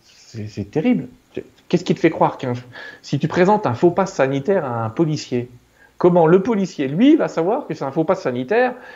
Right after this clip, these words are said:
si le truc est suffisamment bien fait pour qu'avec l'application, ça sonne vert ? Tu sais, il est pas plus malin qu'un autre, le gars.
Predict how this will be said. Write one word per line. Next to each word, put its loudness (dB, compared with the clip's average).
si -8
le 4
truc -4
est 2
suffisamment 0
bien -2
fait 0
pour -2
qu'avec 0
l'application, 0
ça -6
sonne -2
vert ? 0
Tu 2
sais, 4
il 0
est 0
pas -2
plus -2
malin -2
qu'un -2
autre, 0
le 0
gars. 0